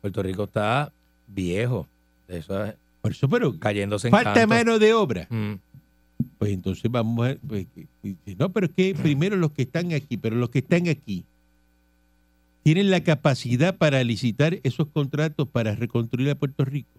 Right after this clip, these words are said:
Speaker 1: Hay mucha gente que sí.
Speaker 2: Porque usted no puede ir allí con un martillo mohoso y, y, y, y con una pata de cabra y decir que va a ser un edificio.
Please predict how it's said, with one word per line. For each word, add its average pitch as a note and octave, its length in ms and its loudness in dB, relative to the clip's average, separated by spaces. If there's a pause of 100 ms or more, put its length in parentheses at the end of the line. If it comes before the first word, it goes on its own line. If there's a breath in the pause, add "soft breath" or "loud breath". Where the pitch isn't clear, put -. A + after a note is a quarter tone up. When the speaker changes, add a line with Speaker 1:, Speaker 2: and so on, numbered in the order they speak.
(560)
Speaker 1:
Hay G#2+ 100 -2
mucha F2+ 240 -6
gente F2 200 -6
que F2 100 -8
sí. G#2+ 420 -4
Speaker 2:
Porque A2+ 220 2
usted C3+ 180 4
no F#3 120 4
puede C4 160 2
ir A#3+ 120 4
allí G#3 240 4
con F#3+ 160 6
un F3 120 4
martillo E3 540 4
mohoso C3 840 4
y, A#2+ 100 -2
y, C#3 480 -2
y, B2 360 -2
y B2 60 -6
con A#2+ 160 0
una D3+ 200 4
pata E3 240 4
de C#3 80 4
cabra E3+ 340 4
y D3 40 4
decir C#3 280 2
que D3+ 140 4
va C#3+ 80 2
a C3 40 0
ser D3 140 2
un C3+ 100 0
edificio. B2 680 0